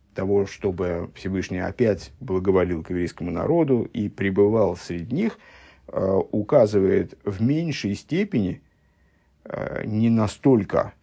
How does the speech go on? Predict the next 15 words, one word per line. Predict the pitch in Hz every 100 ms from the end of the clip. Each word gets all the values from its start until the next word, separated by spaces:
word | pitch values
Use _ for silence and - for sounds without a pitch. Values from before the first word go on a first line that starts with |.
| _
сильно | - - 151 190 202 190 -
указывает | 104 110 131 151 156 143 -
п-, | 92 - -
жертвование, | 107 123 135 127 110
скажем, | - 110 113 113
бекала | 98 113 110 107 98
гулгейлес, | 95 95 92 80 95 123 - _ _
вот | 104 87
эти | 85 -
полшекеля, | - 98 98 107 - 85 87 104 _
полшекеля | - 104 - 98 - 90
с | 90
головы. | 92 101 101 90 - _ _ _ _ _ _ _ _ _ _ -
«Ин | 143 120
велхе | 117 180 220 190 143